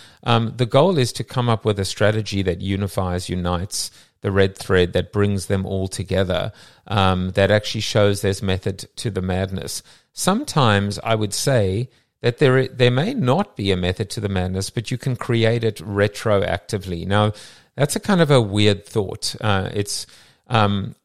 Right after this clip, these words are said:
<laughs> I can, I can be cynical and snarky about it, and I can also be quite deliberate about it, which is oftentimes, uh, planners and strategists and executives and P R people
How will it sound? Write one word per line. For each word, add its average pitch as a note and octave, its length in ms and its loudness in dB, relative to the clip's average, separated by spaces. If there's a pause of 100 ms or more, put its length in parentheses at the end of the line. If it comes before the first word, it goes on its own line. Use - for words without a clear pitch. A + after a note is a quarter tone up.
(160)
<laughs> - 480 -2
I C3+ 100 0
can, D3 280 -4
I C3+ 80 0
can D#3 160 -2
be C#3 400 -2
cynical D3+ 480 0
and A2+ 100 -2
snarky A#2+ 480 -2
about G2 320 -2
it, A2+ 160 0
and G#2 100 -2
I G2+ 60 -2
can G#2 160 -4
also G#2 240 -6
be G2+ 140 -4
quite G2 340 -6
deliberate G#2 460 0
about F2 320 -2
it, F2+ 160 -4
which A2 180 -2
is A#2 180 -2 (460)
oftentimes, B2+ 1080 0
uh, F#2+ 280 -2 (180)
planners A2+ 560 2
and F#2+ 140 -4
strategists G2+ 840 0
and F#2 120 -2
executives G2+ 600 -2
and G2 120 -2
P A2 160 -2
R G2 120 4
people G2+ 540 -4